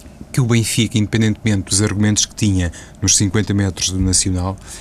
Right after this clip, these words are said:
era uma equipa que não estava devidamente ligada logo a partir de trás. O Luizinho fez, do ponto de vista defensivo, um jogo,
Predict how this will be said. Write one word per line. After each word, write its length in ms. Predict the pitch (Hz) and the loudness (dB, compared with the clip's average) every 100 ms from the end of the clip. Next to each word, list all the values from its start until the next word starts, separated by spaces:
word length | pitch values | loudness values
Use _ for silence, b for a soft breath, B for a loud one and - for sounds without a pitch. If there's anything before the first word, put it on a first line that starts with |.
| B B - | B B 0
era 220 | 120 113 | 2 2
uma 160 | 110 110 | 2 2
equipa 380 | 95 110 117 | 0 -2 -2
que 100 | 107 | -2
não 80 | 110 | -2
estava 540 | 101 - 104 92 98 92 | 0 0 0 0 -2 -4
devidamente 960 | 98 110 113 147 123 113 117 117 104 | -4 0 4 4 4 4 4 2 0
ligada 600 | 104 104 101 104 101 104 98 B - | 0 2 2 0 0 -2 -4 B -2
logo 260 | 110 110 104 | 2 2 2
a 60 | |
partir 280 | 104 - 101 | -2 -4 -6
de 60 | - | -6
trás. 420 | - 85 - - - B B B B B B - | -6 -6 -6 -10 -16 B B B B B B -6
O 60 | 101 | 0
Luizinho 760 | 104 104 92 107 98 92 87 - - - - - - | 2 4 4 2 0 -2 -6 -10 -18 -20 -20 -20 -16
fez, 320 | - - 104 | -6 0 0
do 60 | 90 | 0
ponto 180 | 104 90 | -2 -2
de 60 | |
vista 180 | 104 101 | -2 -2
defensivo, 680 | 92 101 90 110 98 90 90 | -2 0 0 2 0 -2 -6
um 240 | 95 95 | -4 -2
jogo, 540 | 95 101 92 90 90 | 0 0 0 -2 -6